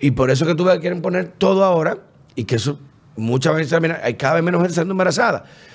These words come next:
en el sentido de que menos parejas jóvenes, y, y, y que la reproducción sea asistida cada vez más, para que la más los ricos puedan tener hijos. Y eso no se va a configurar, porque esa ideología, por más dinero que pongan, y menos en países como estos, va a tener muy poco avance, y lo que, lo que va a crear, y lo que está creando es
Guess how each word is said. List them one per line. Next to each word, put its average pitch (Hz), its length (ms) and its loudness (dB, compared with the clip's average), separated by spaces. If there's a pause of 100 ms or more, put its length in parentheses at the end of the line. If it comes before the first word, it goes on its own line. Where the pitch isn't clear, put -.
(140)
en 156 120 0
el 151 60 4
sentido 143 360 2
de 170 60 0
que 147 80 -6
menos 147 340 -2
parejas 160 340 -2
jóvenes, 147 480 -4
y, - 80 -12
y, 135 500 -4
y 127 40 -6
que 135 80 -2
la 127 60 0
reproducción 123 320 -2
sea 147 100 0
asistida 156 640 0 (340)
cada 160 200 2
vez 165 120 2
más, 165 320 -2 (200)
para 127 120 -2
que 139 60 2
la 135 80 0
más 143 100 0
los 165 100 4
ricos 165 220 0
puedan 151 180 0
tener 151 240 2
hijos. 151 220 0 (340)
Y 175 140 0
eso 202 360 0
no 208 200 0
se 190 100 0
va 220 100 2
a 208 40 -8
configurar, 208 680 -4
porque 147 480 -4 (360)
esa 190 220 0
ideología, 180 320 2
por 143 140 0
más 156 140 0
dinero 185 200 2
que 147 80 -2
pongan, 127 340 -2
y 135 60 -2
menos 156 220 2
en 156 60 -4
países 151 300 -2
como 135 300 -4
estos, 113 400 -6 (1040)
va 127 200 0
a 170 40 -2
tener 175 140 0
muy 170 120 2
poco 165 200 -4
avance, 151 260 0
y 131 40 -2
lo 131 200 0
que, 135 120 -8
lo 131 160 0
que 123 100 -2
va 127 140 2
a 185 60 -4
crear, 147 500 -2
y 139 60 -8
lo 113 100 -8
que 107 80 -8
está 156 200 -2
creando 127 400 -4
es 135 140 -4